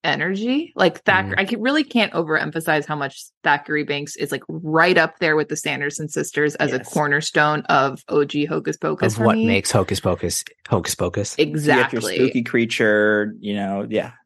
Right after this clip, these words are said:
Speaker 3: Yeah.
Speaker 1: And I respect that the movie did not, like, tear him away from his heaven <laughs> that he got to
Speaker 2: Mm-hmm.
Speaker 1: be in with his sister. But
Speaker 2: Yeah.
Speaker 1: I was missing a little bit of that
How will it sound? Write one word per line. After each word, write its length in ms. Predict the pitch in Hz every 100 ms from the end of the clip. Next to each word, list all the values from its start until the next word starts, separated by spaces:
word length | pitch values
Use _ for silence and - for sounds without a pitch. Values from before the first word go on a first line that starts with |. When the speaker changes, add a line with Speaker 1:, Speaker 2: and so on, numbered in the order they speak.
| _
Speaker 3:
Yeah. 240 | 208 302 -
Speaker 1:
And 140 | 196
I 80 | 220
respect 600 | 233 247 - 214 240 -
that 160 | 285 285
the 40 |
movie 280 | 220 202 196
did 140 | 185
not, 200 | 175 156
like, 200 | 156 147 - _ _ _ _
tear 240 | - 156 156
him 180 | 170
away 300 | 156 143 143
from 180 | 151 160
his 220 | 156 143
heaven 360 | - 147 147 180 277 -
<laughs> 60 |
that 300 | - - 233
he 140 | 180 180
got 160 | 131
to 60 | 165
Speaker 2:
Mm-hmm. 120 | 165
Speaker 1:
be 140 | 165 196
in 80 | 190
with 140 | 180
his 160 | 170 -
sister. 480 | 196 - 311 330 339 _ - 269
But 20 |
Speaker 2:
Yeah. 200 | - 175 -
Speaker 1:
I 40 |
was 180 | 190 190
missing 420 | 185 190 190 226
a 100 | 196
little 320 | 170 170 170 170
bit 220 | 165 160 -
of 240 | 156 170
that 320 | 156 - -